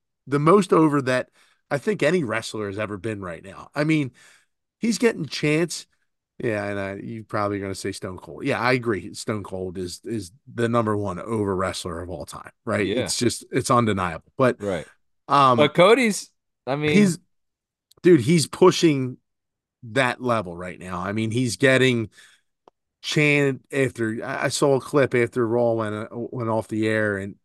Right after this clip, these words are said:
Speaker 1: and they're chanting, "We want Cody," and he addresses the crowd, and and, like, he's doing all these other things, like, just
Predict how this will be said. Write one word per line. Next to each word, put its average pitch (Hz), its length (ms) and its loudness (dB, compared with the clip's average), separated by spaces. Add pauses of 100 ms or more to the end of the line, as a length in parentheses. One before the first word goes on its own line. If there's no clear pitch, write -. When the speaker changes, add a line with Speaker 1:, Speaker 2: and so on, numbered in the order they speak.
Speaker 1:
and 104 280 -10
they're 104 100 -6
chanting, 101 380 -6
"We 110 140 -4
want 107 240 -6
Cody," 107 500 -4
and 95 100 -10
he 98 120 -8
addresses 101 440 -6
the 101 80 -12
crowd, 101 640 -4
and 98 180 -10 (420)
and, 175 180 -4
like, 175 160 4
he's 170 180 -6
doing 190 240 2
all 170 180 2
these 147 200 0
other 147 220 2
things, 147 560 -4
like, 110 280 -6
just - 320 -6